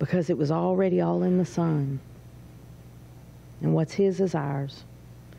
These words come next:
And that now we have direct access to the throne. We lean not to our own understandings, but we only lean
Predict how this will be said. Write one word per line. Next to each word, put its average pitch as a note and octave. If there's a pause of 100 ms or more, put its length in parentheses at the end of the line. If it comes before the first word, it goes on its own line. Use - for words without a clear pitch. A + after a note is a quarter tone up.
(160)
And E3
that F3
now G3
we G3+
have E3+
direct F3+
access F#3+
to -
the C#3+
throne. E3+ (3750)
We D#3
lean F#3+
not G3
to F3
our E3+
own A3+
understandings, F#3+ (1200)
but E3
we F3
only G3+
lean E3+